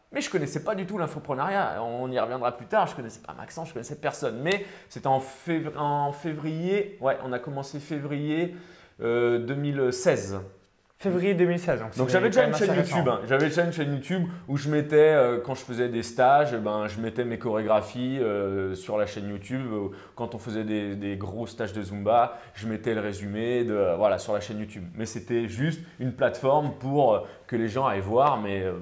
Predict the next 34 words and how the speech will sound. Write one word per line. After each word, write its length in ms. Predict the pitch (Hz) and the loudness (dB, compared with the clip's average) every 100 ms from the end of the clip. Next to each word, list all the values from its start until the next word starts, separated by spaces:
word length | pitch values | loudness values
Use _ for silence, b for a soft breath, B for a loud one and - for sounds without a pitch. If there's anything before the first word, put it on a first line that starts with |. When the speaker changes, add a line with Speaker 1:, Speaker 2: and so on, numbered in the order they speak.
| - | 0
Speaker 1:
voilà, 180 | 104 101 | 2 2
il 60 | 92 | 0
n'y 60 | |
avait 120 | 95 131 | -4 -2
aucun 320 | 139 151 127 | -2 -2 -4
intérêt, 640 | 123 - 120 113 127 127 123 | -4 0 2 6 6 6 4
euh, 240 | 104 101 | 4 0
de 100 | 104 | -4
délivrer 400 | 104 113 104 113 | -4 -4 -4 -6
du 140 | 101 | -6
contenu 320 | 98 104 92 127 | -8 -10 -6 -6
ou 60 | |
quoi 140 | - 98 | -6 -10
que 60 | |
ce 80 | - | -10
soit. 280 | 90 110 120 | -4 -2 -2
C'était, 360 | 113 87 92 98 | -4 -10 -8 -8
voilà, 200 | 95 85 - - | -6 -8 -8 -20
c'était 220 | - 107 | -8 -6
juste, 340 | 95 123 143 107 | -4 -6 -4 -4
euh, 100 | 95 B B B B B _ 135 | -4 B B B B B _ -8
histoire 400 | - - 139 131 | -6 2 4 6
d'avoir 320 | 117 123 120 | 4 4 2
mes 100 | 113 | -2
vidéos 380 | 104 110 117 117 | -4 -2 -2 -2
quelque 260 | 117 - | -4 -6
part. 320 | 98 92 - - b b - | -2 -2 -4 -14 b b -4
Et 60 | |
donc 180 | 117 131 | -2 0
en 180 | 120 110 | 0 0
février 380 | 143 123 127 131 | -2 -2 -2 -2
deux 120 | 117 | -2
mille 200 | 113 98 | -2 -2
seize, 440 | - 190 185 107 | 2 2 0 -6